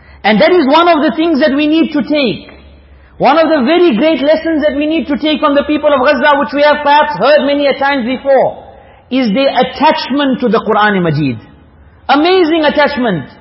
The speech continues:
Less than hundred days left for the month of Ramadan, which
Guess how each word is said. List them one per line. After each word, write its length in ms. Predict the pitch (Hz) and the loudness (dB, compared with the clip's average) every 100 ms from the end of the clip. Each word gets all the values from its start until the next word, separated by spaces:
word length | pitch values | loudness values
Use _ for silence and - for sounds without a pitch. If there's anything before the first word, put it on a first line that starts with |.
| - - - _ 190 | -20 -20 -20 _ 0
Less 160 | 302 | 2
than 240 | 220 311 233 | 2 0 0
hundred 480 | 294 311 302 226 | 0 0 0 0
days 240 | 294 294 226 | 0 0 0
left 240 | 294 302 | 0 0
for 80 | 285 | 0
the 80 | 262 | 0
month 240 | 277 277 | 0 0
of 160 | 262 240 | -2 0
Ramadan, 1400 | 240 233 240 240 185 139 - - - - _ _ _ | 0 2 4 4 2 -4 -8 -18 -20 -20 _ _ _
which 160 | 180 | -4